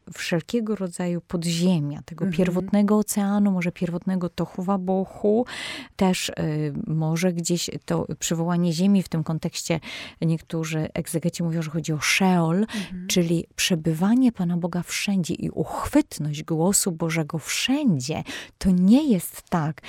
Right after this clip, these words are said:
Speaker 1: że nasze zasługiwanie bądź niezasługiwanie warunkuje to, czy jest, czy, e, głos Pana Boga się rozlega, czy Jego komunikowanie z nami ma miejsce. Czasem obwiniamy siebie: „Ja nie usłyszę, bo ja czegoś tam nie dopełniłem”. Pan Bóg mówi:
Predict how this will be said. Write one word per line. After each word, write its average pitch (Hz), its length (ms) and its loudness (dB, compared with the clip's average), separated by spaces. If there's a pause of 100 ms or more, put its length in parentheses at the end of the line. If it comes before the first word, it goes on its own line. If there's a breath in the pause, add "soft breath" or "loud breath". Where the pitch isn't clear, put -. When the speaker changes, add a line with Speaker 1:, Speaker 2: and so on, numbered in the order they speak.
(300 loud breath)
Speaker 1:
że 170 300 2
nasze 180 320 2
zasługiwanie 190 760 2
bądź 170 300 0
niezasługiwanie 185 840 4
warunkuje 175 560 2
to, - 180 -2
czy - 160 -6
jest, 185 300 2 (360 loud breath)
czy, 180 300 0 (160)
e, 170 320 -2
głos 185 380 2
Pana 175 240 0
Boga 170 240 -2
się 170 160 -4
rozlega, 165 500 -2
czy - 140 -8
Jego 170 240 -4
komunikowanie 180 800 -2
z - 80 -8
nami 175 280 0
ma 170 140 0
miejsce. 170 500 -2 (500 loud breath)
Czasem 180 440 2
obwiniamy 190 600 6
siebie: 160 280 0
„Ja 160 80 0
nie 165 140 2
usłyszę, 170 400 2
bo 156 100 0
ja 165 140 4
czegoś 185 320 0
tam 185 200 4
nie 190 100 4
dopełniłem”. 185 760 4
Pan 185 200 2
Bóg 190 140 -2
mówi: 214 180 2